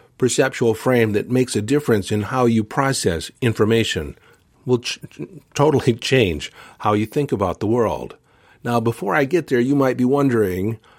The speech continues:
"Daniel, didn't you say a couple days ago or a couple episodes ago that you were going to do a whole series on manifesting, like Manifesting one oh one?" Well,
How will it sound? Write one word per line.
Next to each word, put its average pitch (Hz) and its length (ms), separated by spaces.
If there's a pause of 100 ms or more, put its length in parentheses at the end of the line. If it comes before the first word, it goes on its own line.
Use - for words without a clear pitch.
(340)
"Daniel, 139 400
didn't 147 280
you 139 100
say 123 240
a 110 60
couple 113 280
days 143 300
ago 104 220
or 98 100
a 95 40
couple 107 320
episodes 123 480
ago 95 260
that 101 160
you 123 120
were 131 120
going 113 240
to 107 80
do 104 200
a 104 60
whole 131 240
series 117 560 (360)
on 156 220
manifesting, 165 760 (260)
like 107 180
Manifesting 147 720
one 127 160
oh 123 80
one?" 123 360 (480)
Well, 101 240